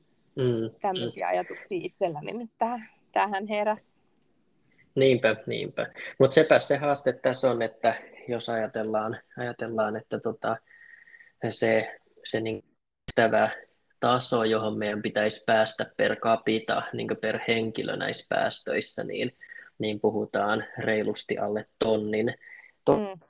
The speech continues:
Speaker 1: luokkaa hiilidioksidia vuodessa. Mun oma tää henkilökohtainen hiilijalanjälki on, on tällä hetkellä semmonen kahden tonnin pintaan, että tässä olisi itselläkin tehtävää.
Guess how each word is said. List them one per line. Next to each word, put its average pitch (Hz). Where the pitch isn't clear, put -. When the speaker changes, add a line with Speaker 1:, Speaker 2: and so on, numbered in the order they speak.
Speaker 1:
luokkaa 113
hiilidioksidia 110
vuodessa. 110
Mun 113
oma 113
tää 104
henkilökohtainen 117
hiilijalanjälki 113
on, 123
on 117
tällä 113
hetkellä 110
semmonen 110
kahden 135
tonnin 110
pintaan, 110
että -
tässä 113
olisi 117
itselläkin 117
tehtävää. -